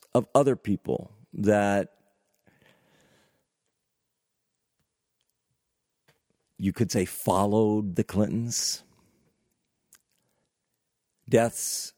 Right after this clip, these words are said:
such as in Waco, uh, the Branch Davidian compound,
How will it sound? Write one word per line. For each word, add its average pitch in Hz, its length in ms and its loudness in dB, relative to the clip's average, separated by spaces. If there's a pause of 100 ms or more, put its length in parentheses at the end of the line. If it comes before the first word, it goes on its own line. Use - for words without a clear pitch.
such - 340 0
as 101 160 0
in 98 160 0
Waco, 95 580 2 (520)
uh, 87 380 -2
the 98 100 -2
Branch 95 640 -2 (560)
Davidian 98 600 0
compound, 92 720 -2